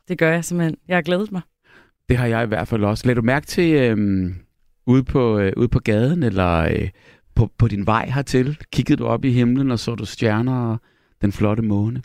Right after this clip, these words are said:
Speaker 1: Jeg så faktisk månen. Ja, den
Speaker 2: Mhm.
Speaker 1: tænker jeg meget over.
Speaker 2: Jeg ved godt, den ikke er totalt fuldstændig fuld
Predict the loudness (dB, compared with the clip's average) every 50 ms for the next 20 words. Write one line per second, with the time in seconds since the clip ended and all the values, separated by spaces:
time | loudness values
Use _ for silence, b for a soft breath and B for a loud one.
0 | _ _ _ -4 -2 0 2 0 0 0 -2 -2 -2 -2 -4 -8 -8 _ 2 4
1 | 6 6 4 4 0 -2 -2 0 0 0 0 -2 -2 0 0 0 2 0 0 0
2 | 0 0 -2 -2 -2 -2 -4 -4 -6 b b b b b -4 -2 -2 -2 -2 -4
3 | -4 -4 -4 -4 -4 -4 -4 -4 -4 -6 -6 -8 -12 -10 -6 -4 -2 -2 -2 -2
4 | -4 -8 -14 -6 -4 -4 -2 0 -2 -2 -2 -4 -6 -6 -2 0 0 0 -2